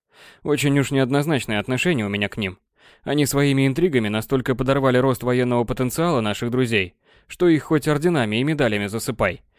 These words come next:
и в дворянство возводи. Последнее и так по законам Руси положено, если бы им дар не заблокировали. Под умножителями и со вторым мозгом в Японии они были эсперами-менталистами пятого уровня. Это очень много,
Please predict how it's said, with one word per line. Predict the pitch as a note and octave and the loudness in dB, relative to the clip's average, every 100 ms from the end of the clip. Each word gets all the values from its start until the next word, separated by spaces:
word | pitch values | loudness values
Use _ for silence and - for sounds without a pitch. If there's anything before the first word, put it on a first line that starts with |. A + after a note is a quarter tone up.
| _ _ | _ _
и | A2 | -4
в | C3 | 0
дворянство | D#3+ D#3 C#3+ - C#3+ | 2 4 2 0 0
возводи. | C3+ C3 C3+ A2 F2+ - _ _ _ | 0 2 2 0 -6 -10 _ _ _
Последнее | - A#2 C#3 D3+ C#3 C#3 | -4 -2 0 0 2 0
и | |
так | C3+ B2 - | 0 -2 -2
по | |
законам | G#2+ A#2 A#2+ A2+ A2+ | -4 -2 0 0 0
Руси | B2 - D3 | -2 -2 0
положено, | - C3 A#2 G2+ F#2 F2+ _ _ _ _ - | 0 0 0 -4 -8 -12 _ _ _ _ -2
если | C3+ C3+ | 0 2
бы | B2+ C3 | 2 4
им | C3+ | 4
дар | C3 G#2+ | 2 0
не | A2 | -2
заблокировали. | A#2+ C3 C3+ G#2+ F#2+ F2 - _ _ _ _ - | 0 0 0 0 -2 -6 -12 _ _ _ _ -2
Под | G#2 | 0
умножителями | A2 A2+ A#2+ A2+ A#2+ G2+ F#2+ F2+ _ | 2 2 2 0 0 0 -2 -4 _
и | C3+ C3 | -4 -2
со | D3 | -2
вторым | - D3+ C3+ | 0 2 4
мозгом | D#3 C3 G#2 G2 | 2 0 -2 -2
в | |
Японии | G#2+ A2 E3+ A#2+ G2 F2+ - | -2 0 0 0 0 -2 -4
они | D3 F3 | -2 0
были | D3 D#3 D#3 | 2 2 2
эсперами-менталистами | C3+ C3 - C#3 C#3+ D3 C3+ E3 A#2+ - G2 F#2 - | 2 0 0 0 2 0 0 -2 -2 -4 -4 -6 -4
пятого | B2 A2+ B2 C3+ | -4 0 0 2
уровня. | C#3+ A2+ G2 F2 - _ _ | 0 0 -2 -4 -8 _ _
Это | D3 C#3+ | -4 0
очень | C#3 C#3+ D#3 | 2 2 0
много, | E3 G#2 F2+ | 0 0 -4